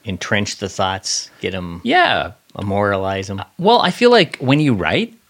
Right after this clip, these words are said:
Speaker 2: like, that's almost the purest form of thinking, because when you have to formulate it and get it out, it's different than when it's just banging around in your head.
Speaker 1: Yeah.
Speaker 2: And when you sit there and write, which is hard.
Speaker 1: I'd have to be literate to do that.
Speaker 2: <laughs> Well, then I'm glad I got a,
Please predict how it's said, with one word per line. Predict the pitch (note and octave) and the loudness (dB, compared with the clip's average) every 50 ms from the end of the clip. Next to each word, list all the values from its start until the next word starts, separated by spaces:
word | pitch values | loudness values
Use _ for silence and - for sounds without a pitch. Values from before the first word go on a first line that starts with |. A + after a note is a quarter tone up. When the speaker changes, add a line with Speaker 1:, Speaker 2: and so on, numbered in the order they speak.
| _ _ - A3+ E3 | _ _ -18 -6 -2
Speaker 2:
like, | D#3+ C#3 C3+ B2+ B2+ | 2 2 2 2 2
that's | B2 A#2+ B2+ B2+ - | 2 2 2 2 0
almost | - C3+ C3+ C3+ B2 - | 0 2 2 2 2 0
the | A#2+ - | -2 -2
purest | - - B2 A#2+ A2 - | 2 4 4 4 4 2
form | - A2+ G#2+ F#2+ | 2 2 2 2
of | F2+ | 0
thinking, | - - C3+ B2+ - F2+ E2 D2+ D#2 - - _ _ | 0 0 0 0 2 0 -2 -2 -6 -10 -12 _ _
because | - A2 - A#2 G#2+ G2 G2 | -6 -2 0 0 0 0 0
when | G2+ A2+ A2+ | 0 2 2
you | G#2 | 2
have | G2 B2 B2 | 2 -2 -2
to | - G2+ | -4 -6
formulate | - - - B2 A#2+ A#2+ A2 G#2 G2+ G2 | -2 2 4 4 6 6 6 4 4 4
it | F#2+ - | 2 0
and | - F#2+ | -2 -2
get | E2+ F#2+ F#2 | 0 0 0
it | F2+ F2 - | 0 -2 -2
out, | E2+ G2+ B2 D#3 - - | 0 2 2 2 2 0
it's | A2+ - | 0 0
different | - D3+ C#3 - G#2+ G2 | 2 0 0 2 2 2
than | G2 | 2
when | G2 G2 G2 | 2 0 0
it's | F2+ D#2+ - - | -2 -2 -2 -2
just | A2 - G#2 | -2 0 0
banging | G2 G2+ G#2 G2+ F#2+ | 2 2 2 2 2
around | F#2 F#2 F2+ F2+ E2 | 2 0 0 0 0
in | D#2+ | -2
your | D#2+ D#2+ D#2+ | -4 -4 -2
head. | D#2+ G2 F#2 D2+ B1 - - - | -2 0 -2 -2 -2 -4 -8 -8
Speaker 1:
Yeah. | - - - - - - - - - - _ _ _ - | -10 -10 -12 -16 -18 -20 -20 -20 -20 -20 _ _ _ -2
Speaker 2:
And | A2+ G2+ G2+ G2 F#2+ F#2 F#2+ | 0 0 2 2 0 0 0
when | G2+ G2 | 0 0
you | F#2 | 0
sit | F2 - B2 A2 - | 2 2 2 2 4
there | A2 G2 F2+ F2 | 4 2 2 2
and | F2+ | 2
write, | G#2 A#2 A#2 A2 | 2 2 2 0
which | G#2+ A2 | -2 -2
is | G#2 F2 | -4 -4
hard. | - - - - G#2+ A2 F#2+ D#2 D2 D2+ D#2 - - - | -6 -6 -2 2 2 2 2 2 -2 -4 -8 -12 -10 -6
Speaker 1:
I'd | A2+ A2+ A2 | -4 -2 -2
have | A2+ A2 | -2 -2
to | - F#2+ | -4 -6
be | F2 F2 | -8 -6
literate | F2+ F2+ F#2 F2+ F2 E2+ D#2 - | -6 -4 -4 -4 -6 -6 -8 -10
to | - - | -10 -12
do | F2 - E2+ | -10 -10 -8
that. | D#2 C#2 - - | -8 -8 -6 -2
Speaker 2:
<laughs> | - F3+ G3+ G#3+ - - - D#4 - - C4+ - - - G#3 F3+ - - G3 E3 D3+ A#2+ G#2 F#2+ F2 F2+ A#2+ | 0 2 2 4 4 4 4 6 6 4 2 2 2 2 2 2 2 2 2 4 4 2 2 0 0 0 2
Well, | B2+ C3 - - D3+ - | 2 2 2 4 4 6
then | - C#3 C3+ B2+ | 6 6 4 4
I'm | A#2+ B2+ B2+ | 2 4 4
glad | C3 D3 C#3+ C#3 A#2+ | 6 6 6 4 4
I | A#2 | 4
got | A2+ A#2+ A#2+ | 4 2 2
a, | A#2 G#2+ G2 - | 2 2 0 -2